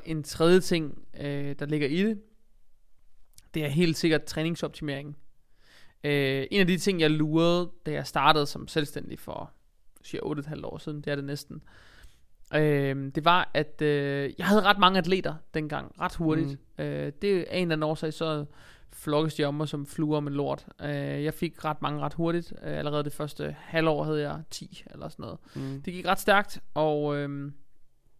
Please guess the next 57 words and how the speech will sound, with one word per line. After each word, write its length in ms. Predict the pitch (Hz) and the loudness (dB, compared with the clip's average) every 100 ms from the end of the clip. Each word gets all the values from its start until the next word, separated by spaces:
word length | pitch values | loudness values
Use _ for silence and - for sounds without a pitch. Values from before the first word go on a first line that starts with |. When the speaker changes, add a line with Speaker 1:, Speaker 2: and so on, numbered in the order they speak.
| - - - - | -20 -20 -18 -6
Speaker 1:
jeg 140 | 160 165 | 4 8
var 60 | |
meget 200 | 165 151 180 | 10 10 10
optaget 380 | 226 - 156 | 6 8 6
også 180 | 139 147 | 6 0
af 40 | 147 | -4
det 100 | 139 | -4
der 80 | |
med 260 | 143 143 147 | -4 -6 -8
konkurrencer 640 | - - 151 156 160 - | -12 -12 -6 -4 -4 -2
og 420 | 131 123 - - | -2 -2 -2 -4
atleter 560 | 139 - 160 165 160 151 | -4 -2 2 4 6 6
og, 520 | 147 135 131 139 143 - - - - - | 4 2 0 -2 -6 -12 -18 -18 -18 -6
øh, 680 | 139 143 139 139 139 139 147 | -4 -2 -4 -8 -8 -8 -8
sådan 260 | 160 151 156 | -6 -4 -2
at 80 | 147 | 0
være 120 | 143 | 0
kompetitiv 800 | - 160 180 202 190 185 165 131 | 0 10 12 10 2 0 0 -2
og 140 | 143 | -6
sådan 120 | 139 147 | -6 -4
noget, 320 | 147 151 156 | -2 -2 0
og 220 | 139 139 | -2 0
det 140 | 160 | 0
var 100 | 143 | 4
jo 160 | 143 143 | 2 2
selvfølgelig 480 | 139 143 156 156 156 | -2 -2 2 2 0
også 260 | 151 - | -2 -4
en 80 | 151 | -2
del 140 | 151 143 | -2 0
af 60 | |
mit 160 | 143 - | -2 2
D 20 | |
N 120 | 156 | 4
A, 100 | 175 185 | 6 6
det 60 | |
var 60 | 147 | 4
også 120 | 151 | 2
det, 60 | 151 | -2
jeg 100 | - | 0
kom 220 | 175 165 | 0 0
fra 280 | 147 139 - - - | -4 -2 -4 -8 -4
lige 180 | 160 160 | 0 2
på 80 | 156 | 0
det 100 | 143 | 0
tidspunkt, 500 | 185 - 151 143 151 | -2 0 0 0 -4
ikke? 120 | 180 - - - - | -8 -10 -8 -8 -6
Så, 300 | - 165 160 | 4 10 10
øh, 60 | 151 | 8
på 100 | 170 | 6
den 120 | 190 | 8
måde 120 | 175 | 8
er 40 | 156 | 8
det 80 | |
jo 180 | 156 143 - - | 6 4 0 -4
meget 220 | 107 135 | -4 -6
naturligt. 400 | 135 185 156 147 - - 147 | 2 4 4 2 -2 -2 2
Øhm, 680 | 151 147 143 143 139 139 | 2 2 0 -4 -4 -6